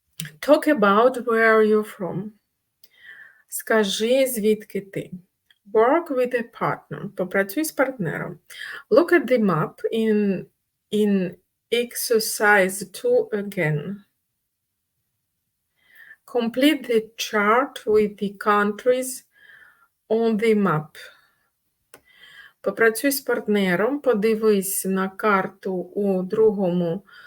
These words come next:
вправі, і кажуть, у вправі кажуть in.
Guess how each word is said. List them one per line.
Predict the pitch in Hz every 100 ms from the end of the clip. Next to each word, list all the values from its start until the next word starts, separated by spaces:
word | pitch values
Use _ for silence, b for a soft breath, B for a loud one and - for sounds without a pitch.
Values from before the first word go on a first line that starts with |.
| B B B
вправі, | _ - 220 185 175 196 240 339 - -
і | 202
кажуть, | - 240 240 240 -
у | 240
вправі | 208 - 208 220 269
кажуть | 269 240 220 214 214 226
in. | 208 180 170 175